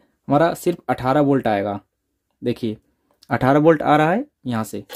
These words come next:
तो यहाँ से अठारह वोल्ट आप ले सकते हो। इसके बाद वॉइसिंग वोल्ट चेक करने के लिए आपको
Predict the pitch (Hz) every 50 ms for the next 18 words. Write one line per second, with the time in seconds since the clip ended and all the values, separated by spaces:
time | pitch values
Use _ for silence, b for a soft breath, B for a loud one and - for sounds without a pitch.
0 | - - - 143 135 123 131 143 - 151 143 143 139 139 143 143 151 147 160 165
1 | - 151 135 113 - 120 113 _ - 113 107 107 107 117 b b b b b b
2 | b b 143 - - 185 190 190 165 151 156 151 147 - 190 190 180 175 185 185
3 | 170 - - 175 170 - 180 175 180 175 156 175 170 170 170 165 165 - - 208
4 | 247 294